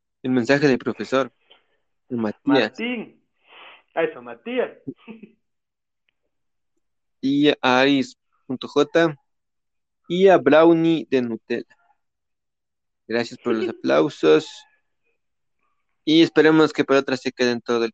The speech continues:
Speaker 1: podcast o lo vuelvan a escuchar.
Speaker 2: Así es.
Speaker 1: Eh,
Speaker 2: Ya que
Speaker 1: ha sido
Speaker 2: vimos que
Speaker 1: Alexander.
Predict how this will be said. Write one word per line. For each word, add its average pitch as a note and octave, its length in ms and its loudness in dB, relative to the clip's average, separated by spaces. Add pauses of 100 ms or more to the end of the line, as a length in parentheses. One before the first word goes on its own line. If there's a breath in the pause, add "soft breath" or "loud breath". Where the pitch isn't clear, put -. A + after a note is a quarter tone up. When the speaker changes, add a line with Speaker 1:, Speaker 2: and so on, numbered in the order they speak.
(120)
Speaker 1:
podcast - 720 -14
o C#3+ 80 -10
lo D3 280 -4
vuelvan C#3+ 280 -2
a A#2+ 40 -10
escuchar. - 440 -10 (1300)
Speaker 2:
Así C3+ 320 -12
es. G3+ 160 -8
Speaker 1:
Eh, - 60 -12
Speaker 2:
Ya C3+ 160 2
que C3 120 4
Speaker 1:
ha B2+ 60 4
sido C#3+ 180 0
Speaker 2:
vimos B2+ 220 -2
que D3+ 60 -2
Speaker 1:
Alexander. E3 280 4